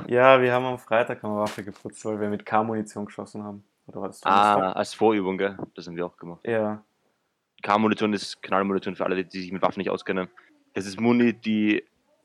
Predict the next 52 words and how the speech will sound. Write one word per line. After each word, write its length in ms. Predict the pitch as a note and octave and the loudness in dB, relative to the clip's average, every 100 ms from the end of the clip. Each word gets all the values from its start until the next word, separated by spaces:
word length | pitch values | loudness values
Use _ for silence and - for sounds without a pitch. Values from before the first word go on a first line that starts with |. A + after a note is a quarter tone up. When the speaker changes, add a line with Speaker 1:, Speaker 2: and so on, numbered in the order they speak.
| - | -20
Speaker 2:
explodiert 440 | - - G#2 G#2 | -20 -6 -4 -2
einfach 200 | G2+ F#2+ | -2 -2
drin 160 | G2+ G2 | -4 -2
und 60 | |
macht 160 | F#2+ F#2 | -4 -6
einen 100 | F2+ | -8
lauten 160 | F2+ | -8
Knall. 280 | F2+ - E2+ _ | -8 -6 -8 _
Speaker 1:
Die 40 | A#2 | -2
macht 200 | A#2 A#2 | -2 -2
so 100 | A2+ | -8
Bumm. 400 | A2+ A2 G#2+ G#2+ | -4 -2 -4 -8
<laughs> 40 | - B2+ A2+ C#3 A#2+ C#3+ - _ | -4 -4 -2 -4 -4 -14 -16 _
Speaker 2:
Ja. 120 | F2 - _ _ _ - | -10 -10 _ _ _ 2
Und 200 | B2+ A2+ - - | 2 2 -6 -20
sie 140 | - A2+ | -6 0
macht 200 | A2 - | 0 0
ein 60 | |
bisschen 200 | G2+ G#2+ | -10 -10
Schmutz 220 | G#2 A#2+ | -4 -4
drinnen, 320 | - C3+ C3+ C#3 | -2 0 2 0
also 240 | - G#2+ | 0 -2
du 80 | - | 0
musst 240 | G#2+ G#2+ - | -2 -2 -2
da 180 | G2+ | -2
danach 340 | F2+ - F#2+ F#2+ | -2 0 0 0
putzen. 360 | A#2+ - C3+ | -8 -4 -6
Also 180 | C3 G2+ | 0 2
ich 60 | G2+ | 2
mein, 100 | G2 | 0
bei 80 | - | 2
mir 160 | A2 | 4
war's 160 | G2+ - | 4 2
nicht 140 | A#2 | -4
schlimm, 280 | - A#2+ B2 | 0 0 0
also 140 | G#2+ | -2
bei 80 | F#2+ | -2
mir 160 | G2+ G#2 | 0 4
war's 180 | G2+ - | 4 2
eigentlich, 440 | G2 G2 F#2+ - _ _ _ _ _ _ | -4 -2 -6 -10 _ _ _ _ _ _
es 160 | A#2 | 2
haben 140 | B2 B2 | 4 6
mir 100 | B2 | 6
alle 160 | A#2 | 4
davor 220 | A#2 A2+ A#2+ | 2 2 2
gesagt, 340 | G#2+ A2 A2+ | 4 2 2
dass 100 | A2 | -8
die 100 | - | 2
Waffe 180 | G#2 A2 | 2 4
dann 140 | A2 | -2
danach, 360 | A2 G2+ G#2 G#2+ - _ | 0 4 4 2 -18 _
also 220 | A#2 | -2